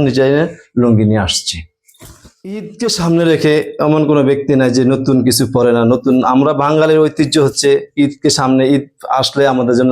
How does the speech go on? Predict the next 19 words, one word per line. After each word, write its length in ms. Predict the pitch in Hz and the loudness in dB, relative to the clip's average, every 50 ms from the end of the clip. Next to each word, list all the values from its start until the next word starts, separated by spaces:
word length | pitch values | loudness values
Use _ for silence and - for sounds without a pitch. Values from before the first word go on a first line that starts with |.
| 123 123 | 2 2
যেন 100 | 123 127 | 0 0
আনন্দিত 580 | 123 - 123 131 135 135 131 127 131 120 113 120 | 0 0 0 0 2 2 2 0 0 0 0 0
হয়ে 240 | 101 120 113 110 | 0 2 2 2
যায়। 220 | 104 110 110 113 117 - - _ _ _ _ _ _ _ _ | 2 2 0 0 -2 -6 -14 _ _ _ _ _ _ _ _
তাই 220 | 139 127 117 113 117 113 113 - _ _ _ _ _ _ - | 0 0 2 0 0 -2 -6 -12 _ _ _ _ _ _ -8
সুন্দর 500 | - - 247 269 285 277 262 233 214 185 160 | -2 0 0 2 2 2 2 2 2 2 2
একটা 140 | 131 147 143 | 2 2 2
ইউনিক 340 | 139 143 147 143 143 139 139 | 4 4 4 2 2 2 2
ডিজাইন 300 | 120 117 113 123 123 120 | 2 2 2 2 2 2
লুঙ্গি। 340 | 113 113 110 107 107 113 123 - _ _ _ _ _ _ _ _ _ _ | 2 2 2 2 2 0 -2 -4 _ _ _ _ _ _ _ _ _ _
তাই 140 | 135 131 131 | -2 0 2
আমরা 280 | 131 131 139 135 147 143 139 | 2 2 2 2 2 2 2
ঈদকে 380 | 143 147 151 151 143 - 170 | 2 2 0 -2 -2 -2 -2
সামনে 360 | 143 - 139 143 143 147 147 147 | 0 0 0 0 2 2 4 4
রেখে 340 | 147 143 139 147 151 156 151 | 2 2 2 0 0 0 -2
সুন্দর 480 | - - - 185 180 180 170 170 156 120 107 135 147 | -2 -2 0 2 2 2 2 2 0 0 0 0 -2
নতুন 200 | 139 - 165 156 156 | 0 0 0 0 2
নতুন 160 | 139 151 147 135 | 2 2 2 2
ডিজাইন 360 | 135 135 123 139 135 139 | 2 2 2 2 2 2